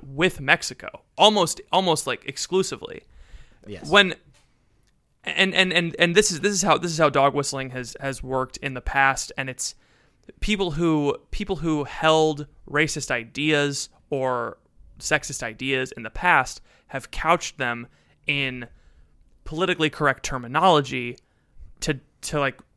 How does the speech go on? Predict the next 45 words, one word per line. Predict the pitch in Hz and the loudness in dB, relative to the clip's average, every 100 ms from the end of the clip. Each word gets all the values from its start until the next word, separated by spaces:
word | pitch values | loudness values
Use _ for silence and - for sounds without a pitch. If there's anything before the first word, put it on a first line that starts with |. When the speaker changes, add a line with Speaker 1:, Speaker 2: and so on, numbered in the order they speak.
| - - | -20 -18
Speaker 1:
you | 147 127 | -12 -8
know, | 113 107 - | -8 -10 -14
not | 135 147 156 - | -2 4 4 6
out | 143 - | 4 4
themselves | 139 - 127 127 131 | -4 -2 0 -2 -6
and, | 120 - | -12 -12
you | 127 | -8
know, | 120 | -6
essentially | 139 131 123 | -6 -6 -8
be, | 117 110 104 _ - | -8 -10 -12 _ -20
you | - | -20
know, | - | -12
canceled. | 135 127 107 - _ _ _ _ _ _ _ | -10 -8 -10 -14 _ _ _ _ _ _ _
Speaker 2:
Reproductive | 110 107 107 98 - 87 | -12 -10 -8 -10 -12 -16
health | 92 85 | -16 -16
care. | - 82 - _ - - - - _ _ _ _ | -18 -20 -20 _ -20 -20 -20 -20 _ _ _ _
Speaker 1:
Yes, | - 151 196 - - - | -10 6 6 6 2 6
it | 190 | 8
works | 208 208 - - | 10 6 4 4
both | 165 147 | 4 4
ways. | 139 139 - - | 2 0 -2 -8
Speaker 2:
<laughs> | 160 | -8
Speaker 1:
Exactly. | 143 160 151 | 2 6 6
Speaker 2:
It | |
does | 131 131 | 4 -4
work | 110 98 | -4 -8
both | 101 98 | -8 -8
ways. | 92 80 - | -10 -6 0
Speaker 1:
Yeah, | 139 | 2
Speaker 2:
Yeah. | - | 2
Speaker 1:
it's, | 151 - | -2 0
it's | 165 - | -2 0
how, | 180 165 | 2 2
it's | 165 | 0
how, | 170 156 139 | 0 0 0
it's, | 147 - | -4 2
yeah, | 190 135 | 4 4
reproductive | 143 151 143 139 | 0 0 -2 0
health | 127 - | -4 -2
care. | 127 | -6
That's | 120 | -4
exactly | 127 123 123 | -2 -2 -2
how | 120 | -8
it | 113 | -6
works. | - - | -8 -12